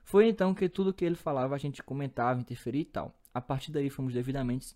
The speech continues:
incluídos na turma." Essa questão levantada pela Desconhecida de Natal,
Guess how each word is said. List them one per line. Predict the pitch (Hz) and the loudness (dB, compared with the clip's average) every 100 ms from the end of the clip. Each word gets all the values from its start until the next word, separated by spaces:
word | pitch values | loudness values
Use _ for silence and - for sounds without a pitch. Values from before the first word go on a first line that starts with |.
| - | -6
incluídos | 175 - 180 139 131 | -6 0 0 2 0
na | 151 | -4
turma." | 151 - 98 95 - _ _ _ _ _ _ _ _ _ _ _ _ - - | -6 -10 -12 -12 -16 _ _ _ _ _ _ _ _ _ _ _ _ -20 -14
Essa | 131 175 | -6 0
questão | 180 180 - 147 131 113 - - _ _ - | 0 0 -2 0 0 -2 -8 -20 _ _ -4
levantada | 120 117 117 110 | -2 -2 -4 -2
pela | 113 110 | -2 -2
Desconhecida | - - 131 127 | -4 -6 0 0
de | 127 | 2
Natal, | 117 101 117 139 123 | -2 -2 0 2 0